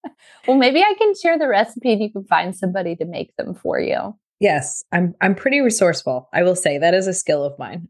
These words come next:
Speaker 2: I will find someone else to make the cookies for me. I just, I, you know what
Speaker 1: Perfect.
Speaker 2: it is with baking? You gotta be exact, and I'd prefer to cook where I can do a little of that, a little of this,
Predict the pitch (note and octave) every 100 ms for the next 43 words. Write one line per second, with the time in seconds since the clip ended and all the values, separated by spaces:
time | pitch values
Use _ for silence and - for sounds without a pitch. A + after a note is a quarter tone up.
0 | - F3 F3 E3+ F3+ E3 E3+ F3+ F3+ F3+
1 | D#3+ D#3+ D#3+ D#3+ D#3 D3 D3+ D3 D3+ C#3
2 | - A#2+ F#2 G2+ _ _ - G3+ C4 E3+
3 | G3 G3+ G3+ A#3+ D4 D#4 D#4 D4 - B3
4 | B3 B3+ B3+ _ _ _ _ _ - F#3+
5 | A3+ D4 B3+ C4 A#3 F#3+ F3+ F3+ F3+ -
6 | - _ E3+ E3 F3+ F3+ F#3+ G3 F3+ -
7 | F3 E3 - D3+ D3+ D#3 D3 E3 G3+ C4
8 | C4 B3 A#3 A3 F3 E3+ G#3+ A#3+ A3 G#3+
9 | C#3 - -